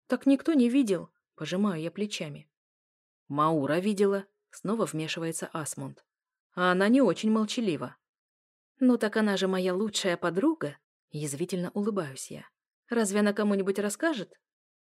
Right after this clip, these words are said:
"И все же", хмурится Асмунд. "Мне бы хотелось, чтобы моя жена более ответственно относилась к своей репутации". "Ну вот своей жене вы это и объясните, адепт Вайлер",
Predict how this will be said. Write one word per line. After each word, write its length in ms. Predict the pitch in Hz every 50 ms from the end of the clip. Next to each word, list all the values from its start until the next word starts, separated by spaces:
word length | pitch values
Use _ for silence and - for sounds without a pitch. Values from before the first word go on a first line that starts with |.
| _ _ _ _
"И 160 | - 156 160
все 300 | 151 - - - 269 254
же", 220 | 156 127 120 107 - _ _ _ _ _
хмурится 540 | - - 180 180 165 156 156 156 - 185
Асмунд. 580 | - - 202 170 - - 160 151 151 151 - _ _ _ _ _ _ _ _ _ _ _ _ _
"Мне 240 | - 160 170 170 165
бы 80 | 165
хотелось, 460 | 160 - 180 170 - 247 269 196 156 -
чтобы 260 | - 185 170 175 175
моя 240 | 175 170 170 165 165
жена 320 | 151 170 170 175 202 226
более 340 | 175 151 170 180 185 196 208
ответственно 560 | 214 208 202 180 151 - - - 156 151 151
относилась 560 | 143 - - 160 156 - - 156 147 147 143
к 80 | - -
своей 260 | - 165 160 160 151
репутации". 720 | 151 156 - 190 190 170 143 135 - - 139 135 - - _ _ _ _ _ _ _ _ _ _ _ _ _ _
"Ну 160 | 269 285 277
вот 200 | 254 262 277 269
своей 320 | - 247 254 254 254 254 247
жене 300 | 226 254 247 277 339 294
вы 160 | 226 220 226
это 160 | 233 226 247
и 180 | 226 - 254 269
объясните, 680 | 277 240 262 294 320 - - 226 202 165 - - 165 - -
адепт 380 | 190 185 165 180 175 175 -
Вайлер", 500 | 202 185 196 180 156 151 147 151 147 -